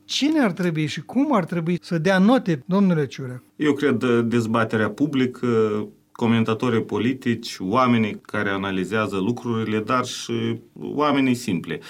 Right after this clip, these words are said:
Speaker 2: și politicienii. Aici este, o, într-adevăr, o mare vrăjătorie. Pe de o parte, partidele politice întotdeauna vorbesc în numele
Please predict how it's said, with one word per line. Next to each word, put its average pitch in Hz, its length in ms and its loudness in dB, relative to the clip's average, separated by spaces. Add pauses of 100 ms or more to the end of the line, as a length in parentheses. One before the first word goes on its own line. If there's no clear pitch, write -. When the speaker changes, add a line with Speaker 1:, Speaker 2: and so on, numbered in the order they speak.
(380)
Speaker 2:
și - 200 -4
politicienii. 107 720 0
Aici 185 220 0
este, 165 240 2
o, 147 80 2
într-adevăr, 131 480 2
o 107 80 2
mare 117 280 2
vrăjătorie. 101 880 -2 (300)
Pe 156 120 0
de 160 60 2
o 143 80 2
parte, 127 300 -2
partidele 107 540 -2
politice 104 560 -4
întotdeauna 98 400 -4
vorbesc 95 440 -4
în 92 80 -6
numele 92 640 -4